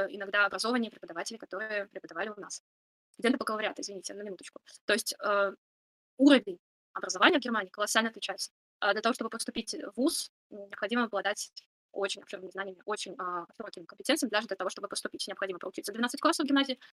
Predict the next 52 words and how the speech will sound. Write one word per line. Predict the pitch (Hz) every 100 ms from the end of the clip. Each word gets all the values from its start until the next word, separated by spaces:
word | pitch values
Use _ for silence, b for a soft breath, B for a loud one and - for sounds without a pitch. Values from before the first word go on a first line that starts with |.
| _
там | 202 196 196
необходимо | 208 - 208 196
сдать | 190 196
определенные, | - 220 208 202 196 190 180
э, | - 185 185 _ _
экзамены | - 240 320 294
для | -
того, | 254
чтобы | -
поступить, | - - 226
это | -
не | 185 254
егэ, | 226 233 233 B _ _ -
э, | 202 202
вот. | 208 208 _ B B -
И | 233 247 240 - -
в |
то | -
же | 254
время | 220 240
необходимо | 208 - 202 233 226 214 - _ _ _ _ -
учиться. | - - 208 - - _
Учиться | 233 - 277
не | 240 226
просто, | 277 -
как | 285 -
у | 226
нас, | 220 -
там, | 196
приходить | 196 214 214 202
на | 190 _
занятия, | 208 220 254
это | 285
никого | 202 196
не |
волнует. | 170 160
Ходишь | - 285 269
ты |
на | 233
занятия, | 226 214 202
не | 180
ходишь, | 247 285 262 - _
важны | - 196 240
только | 247 -
знания. | 170 180 -
И | 220 220 196 - - -
таким | - 202
ат-, | 208 -
аттестатом, | 233 - - 226 208
как | 196
бы, | 202
зрелости | 247 320 285 - 233